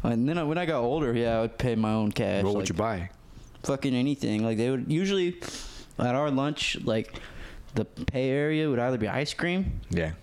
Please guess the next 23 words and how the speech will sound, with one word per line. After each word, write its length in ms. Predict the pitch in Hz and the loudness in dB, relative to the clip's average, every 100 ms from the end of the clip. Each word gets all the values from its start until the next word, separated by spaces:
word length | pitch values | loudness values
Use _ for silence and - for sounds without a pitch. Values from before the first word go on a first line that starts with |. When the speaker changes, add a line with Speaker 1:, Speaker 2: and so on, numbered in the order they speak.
| - | -4
Speaker 1:
or, 240 | - 113 | 0 2
like, 380 | 113 104 104 - - - - - - - - | 2 2 0 -2 -6 -6 -2 0 2 0 0
good 180 | - 131 | -2 0
types 260 | 135 123 - | 2 0 0
of 80 | 107 | 0
pizza. 380 | 120 113 117 | 0 0 0
So, 140 | 120 117 | 0 0
like, 160 | 101 | 0
pizza 240 | - 127 117 | 0 0 0
sticks 260 | - 120 - | 0 -2 -2
with 100 | - | -2
cheese 280 | 120 113 | 2 2
in 100 | 120 | 4
them. 220 | 120 120 127 - | 4 2 0 -2
Speaker 2:
Mm-hmm. 320 | 87 85 82 | 0 2 2
Speaker 1:
They 100 | 101 | 2
call 200 | 98 110 | 2 2
'em 80 | 98 | 2
Bosco 420 | 101 104 - 120 | 0 0 0 0
sticks. 460 | 113 - 127 - - | 0 0 -2 -2 -4
Speaker 2:
Mm-hmm. 120 | 85 | 0
Speaker 1:
Do 80 | 85 | 0
you 120 | 85 | 0